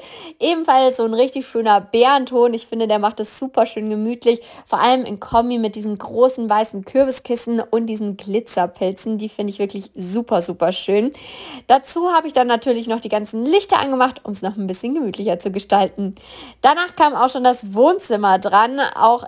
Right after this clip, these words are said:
hier gibt's auf jeden Fall ein paar größere Veränderungen. Ich habe nämlich sogar die ganzen Bilder ausgetauscht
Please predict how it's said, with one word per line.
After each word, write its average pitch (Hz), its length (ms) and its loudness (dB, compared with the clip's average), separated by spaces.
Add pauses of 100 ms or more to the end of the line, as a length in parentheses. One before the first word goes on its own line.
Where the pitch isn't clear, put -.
hier 320 280 -4
gibt's 277 260 -2
auf 254 180 2
jeden 254 320 0
Fall 226 340 4
ein 220 240 0
paar 226 160 2
größere 233 540 2
Veränderungen. 220 640 0
Ich - 140 -10
habe 202 180 -6
nämlich 202 220 -4
sogar 196 320 0
die 190 80 -6
ganzen 185 380 -8
Bilder 339 400 4
ausgetauscht 240 600 2